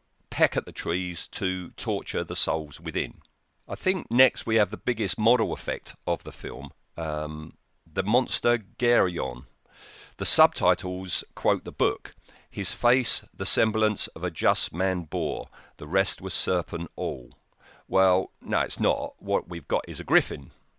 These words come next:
It's a, a totally and utterly a griffin, flown on wires, and is pretty good. This is nineteen eleven. That's not a bad model.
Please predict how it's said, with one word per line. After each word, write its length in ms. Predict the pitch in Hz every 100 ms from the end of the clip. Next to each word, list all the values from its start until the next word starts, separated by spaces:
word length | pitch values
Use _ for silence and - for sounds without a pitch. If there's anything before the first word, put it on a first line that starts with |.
| _ -
It's 240 | 95 -
a, 160 | 92 92 -
a 80 |
totally 600 | - - 113 - 98 101
and 100 | 80
utterly 400 | 90 - 78 87 -
a 80 | 82
griffin, 500 | - 92 - 76 - - - - - _ -
flown 300 | - 110 104
on 200 | 92 92
wires, 480 | 92 80 71 73 -
and 220 | 113 127
is 160 | 127 127
pretty 320 | - 117 120
good. 460 | 110 113 71 85 -
This 160 | 101 107
is 120 | 95
nineteen 400 | 104 101 101 95
eleven. 400 | 85 90 73 82
That's 260 | 92 -
not 220 | 101 104 98
a 40 |
bad 300 | 92 98 95
model. 380 | 90 85 65